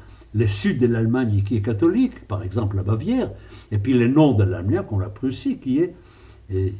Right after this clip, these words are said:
qui est protestant. Et alors, on va commencer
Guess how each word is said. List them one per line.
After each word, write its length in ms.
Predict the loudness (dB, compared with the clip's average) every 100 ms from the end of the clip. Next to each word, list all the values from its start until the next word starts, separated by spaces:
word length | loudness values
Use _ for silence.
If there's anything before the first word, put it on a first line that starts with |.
| -12
qui 260 | -6 -4 2
est 520 | 2 4 2 0 -4
protestant. 680 | -4 -4 -4 -2 0 0 -2 -10 -20 -20 -6
Et 100 | 0
alors, 380 | 4 6 6 4
on 80 | 2
va 160 | 0 2
commencer 680 | 2 2 0 -4 -4 -4